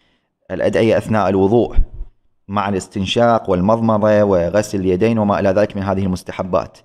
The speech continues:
في الرواية على ما ببالي في ثواب الأعمال يقول: "الذي يأتي بهذا الوضوء"، وهو لعله يسمى بوضوء أمير المؤمنين عليه السلام، م-، موجود في ثواب الأعمال،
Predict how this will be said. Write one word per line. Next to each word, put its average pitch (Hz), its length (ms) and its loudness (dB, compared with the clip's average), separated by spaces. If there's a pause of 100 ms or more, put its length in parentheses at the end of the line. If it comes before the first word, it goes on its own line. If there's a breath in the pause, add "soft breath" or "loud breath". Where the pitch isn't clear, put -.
(360)
في - 100 -8
الرواية 117 380 2
على 113 180 0
ما 104 140 0
ببالي 110 400 0
في 110 160 -6
ثواب 101 340 0
الأعمال 107 640 -2 (380 soft breath)
يقول: 107 360 -2
"الذي 98 540 0 (180)
يأتي 123 420 -2
بهذا 117 380 0
الوضوء"، 98 480 2
وهو 117 380 2
لعله 107 580 -2
يسمى 110 460 -2
بوضوء 98 460 2
أمير 104 220 0
المؤمنين 104 280 0
عليه 90 180 -4
السلام، 104 440 -6
م-، 117 280 -4
موجود 139 260 0
في 110 160 -4
ثواب 95 280 -2
الأعمال، 78 340 -6